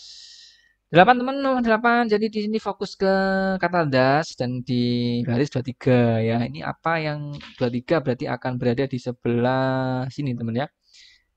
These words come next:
Nah, di sini. Oke, di mana oh, nindas. Karena nindas ini kan, em, apa ya namanya? Kata yang menyambungkan ya dari satu kata ke, satu kalimat ke kalimat lain ya.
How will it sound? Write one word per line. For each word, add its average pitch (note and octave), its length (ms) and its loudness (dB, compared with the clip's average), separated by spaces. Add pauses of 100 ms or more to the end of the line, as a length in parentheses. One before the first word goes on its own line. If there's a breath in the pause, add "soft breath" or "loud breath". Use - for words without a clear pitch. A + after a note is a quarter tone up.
(140)
Nah, E3 120 4
di C3+ 80 -2
sini. C3 200 -4 (280)
Oke, F3+ 440 0
di - 120 -8
mana B2+ 200 2
oh, D#3+ 80 4
nindas. B2+ 640 0 (360 soft breath)
Karena E3 200 -2
nindas D3 280 2
ini F3 120 -4
kan, A3 240 -4 (440)
em, D#3+ 520 -2 (520 soft breath)
apa F3 160 -6
ya C#3 80 2
namanya? B2 360 -2 (560)
Kata C3+ 600 -2
yang C3 440 -4 (640 soft breath)
menyambungkan C3 880 -2
ya B2 220 -2
dari A#2+ 240 0
satu B2 400 -6
kata C#3+ 320 -6
ke, - 100 -20 (140)
satu C3+ 320 -4
kalimat C3 340 2
ke C3+ 220 -2
kalimat C3 240 -2
lain A#2 320 0 (320)
ya. - 160 -18